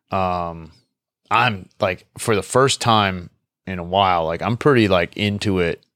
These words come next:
at the early stages of the season here because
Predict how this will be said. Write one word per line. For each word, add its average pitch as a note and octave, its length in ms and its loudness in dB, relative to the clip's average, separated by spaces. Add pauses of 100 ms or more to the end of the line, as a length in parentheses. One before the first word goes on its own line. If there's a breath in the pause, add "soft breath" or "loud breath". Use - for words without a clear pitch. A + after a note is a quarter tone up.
(120)
at F#2+ 200 0
the - 160 -4
early G2+ 360 2
stages F2 520 0
of E2 80 -6
the D2+ 80 -6
season E2+ 400 -2
here D#2 300 -10 (420 loud breath)
because F#2 640 0